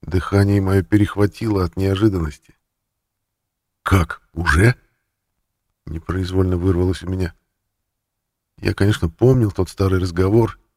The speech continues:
когда та же госпожа Антонова в первый раз сказала мне, что их вождь не прочь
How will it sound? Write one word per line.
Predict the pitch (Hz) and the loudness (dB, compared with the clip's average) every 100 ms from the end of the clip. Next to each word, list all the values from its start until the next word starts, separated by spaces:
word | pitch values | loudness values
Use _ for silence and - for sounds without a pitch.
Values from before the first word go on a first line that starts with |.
| _ | _
когда | - 80 98 | -12 0 0
та | - 117 | 2 2
же | 95 | 0
госпожа | 90 82 90 92 | -6 -4 -2 0
Антонова | 98 87 123 104 95 | 0 2 2 2 0
в | |
первый | - 98 98 | 0 0 4
раз | 98 92 | 2 0
сказала | - 90 110 110 | -4 0 4 4
мне, | 101 87 | 2 -2
что | - | -2
их | 95 - | -4 0
вождь | 110 107 - | 2 2 2
не | |
прочь | 107 - 120 - | 0 4 2 2